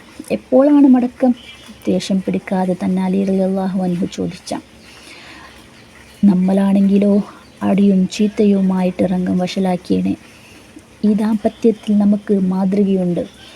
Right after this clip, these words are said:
ഖിയാമത്ത് നാളുകളും വരെ ഞാൻ മടങ്ങി വരൂല. അലി റളിയല്ലാഹു അൻഹു സ്തംഭിച്ചു നിൽക്കുകയാണ്.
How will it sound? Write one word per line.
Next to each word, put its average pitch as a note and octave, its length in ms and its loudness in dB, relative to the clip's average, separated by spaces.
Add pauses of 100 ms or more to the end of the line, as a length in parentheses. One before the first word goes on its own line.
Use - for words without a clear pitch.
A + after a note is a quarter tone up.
(520)
ഖിയാമത്ത് F#3+ 760 0
നാളുകളും G3 520 2
വരെ F#3+ 280 -2
ഞാൻ F3+ 380 -2
മടങ്ങി F#3 340 0
വരൂല. F3+ 360 2 (920)
അലി F3+ 220 2
റളിയല്ലാഹു F#3+ 680 0
അൻഹു F#3 200 2
സ്തംഭിച്ചു G#3 640 0
നിൽക്കുകയാണ്. F#3 680 -2